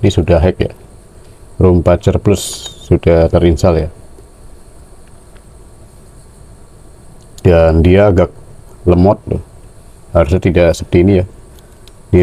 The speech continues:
Room Patcher Plus Open for All install, install server sudah,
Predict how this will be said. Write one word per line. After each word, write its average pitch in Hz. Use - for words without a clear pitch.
Room 87
Patcher 87
Plus 95
Open 87
for 87
All 104
install, 92
install 90
server 92
sudah, 80